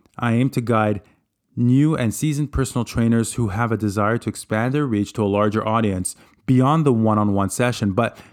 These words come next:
may have a little stage fright. So I would help them get out of their comfort zone,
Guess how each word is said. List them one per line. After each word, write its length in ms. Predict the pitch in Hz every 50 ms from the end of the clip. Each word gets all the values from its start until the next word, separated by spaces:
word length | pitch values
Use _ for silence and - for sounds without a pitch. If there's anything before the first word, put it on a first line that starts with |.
| _ _
may 200 | - 127 143 151
have 180 | 143 160 165 139
a 60 | 135
little 240 | 117 113 107 107 101
stage 280 | - - 120 120 107
fright. 280 | - - 95 87 85 - _ _ _ _ _ _ _ _ - _ _
So 320 | - - 120 120 113 101 - - - _ _ _ _ _ _
I 60 | -
would 120 | 135 135 117
help 240 | 110 135 139 120 117
them 280 | 143 131 123 107 107 - _ _ _ _ _ _ _ _ _ -
get 200 | - 143 160 185
out 140 | 196 185 180
of 100 | 170 151
their 120 | 135 135 131
comfort 440 | - - 123 113 - - 110 98
zone, 300 | 90 101 95 92 92 95